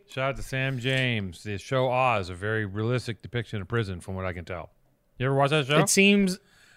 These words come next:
Speaker 2: I seen a little, I used to watch it to get little, you know, s-, I liked, I liked the action going on, you know?
Speaker 1: What do you mean? The, the sex?
Speaker 2: <laughs>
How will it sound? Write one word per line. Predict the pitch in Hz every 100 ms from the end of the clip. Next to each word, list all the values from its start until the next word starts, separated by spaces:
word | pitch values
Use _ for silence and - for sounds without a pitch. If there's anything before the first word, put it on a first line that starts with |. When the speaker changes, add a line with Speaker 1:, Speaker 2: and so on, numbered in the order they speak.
| - -
Speaker 2:
I | 175 185
seen | 190 - 208
a |
little, | 202 214 214
I | 196
used | 190 202
to | 202
watch | 180 185
it | 170
to | 160
get | 165 165
little, | 165 156 151 143
you | 147 147
know, | 143
s-, | 127 -
I | 147 151
liked, | 151 156 -
I | 135
liked | 143
the | 139 127
action | 139 - - 101 90 _
going | 123 120
on, | 107 104
you | 104
know? | 123 147 -
Speaker 1:
What | 104 113
do |
you | 110
mean? | 123 98 80 _ _ _ _ _
The, | 104 101 95 87
the | 92
sex? | 98 117 151 - - - - - - - _ _ _ _ _ _ _
Speaker 2:
<laughs> | -